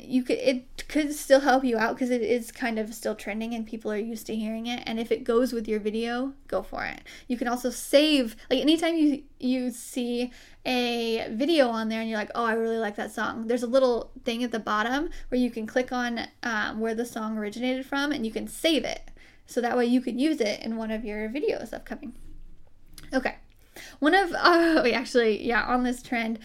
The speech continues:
um, I had had TikTok for a couple days,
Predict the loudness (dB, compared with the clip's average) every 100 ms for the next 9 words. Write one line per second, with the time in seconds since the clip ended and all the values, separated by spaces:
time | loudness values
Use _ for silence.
0 | -16 0 4 6 4 4 4 4 2 0
1 | -2 -4 -6 -4 -6 -6 -8 -4 -4 -4
2 | -6 -6 -4 -4 -2 0 2 2 2 0
3 | -2 -6 -10